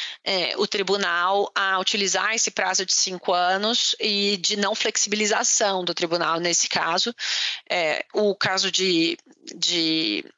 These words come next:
é, a gente teve alguns casos aí que são mais conhecidos a respeito dessa, dessa aplicação. E, é, o que que é interessante a gente,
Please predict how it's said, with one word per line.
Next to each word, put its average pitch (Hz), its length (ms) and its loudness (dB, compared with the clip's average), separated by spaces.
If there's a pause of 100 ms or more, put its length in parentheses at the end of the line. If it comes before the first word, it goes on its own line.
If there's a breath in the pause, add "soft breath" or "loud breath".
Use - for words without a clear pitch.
(140)
é, 156 420 -2 (380)
a - 40 -2
gente 180 180 0
teve 175 200 0
alguns 196 380 0
casos 151 400 0
aí 175 180 0
que - 100 -2
são 160 180 0
mais 151 340 0
conhecidos 160 640 0
a 160 40 2
respeito 156 440 0
dessa, 151 480 0
dessa 165 320 -2
aplicação. 180 720 0 (960)
E, 220 300 -2 (560 loud breath)
é, 208 300 -2 (1400)
o - 60 0
que 233 140 0
que 233 160 0
é 208 120 0
interessante 190 720 0
a 185 80 2
gente, 180 840 -2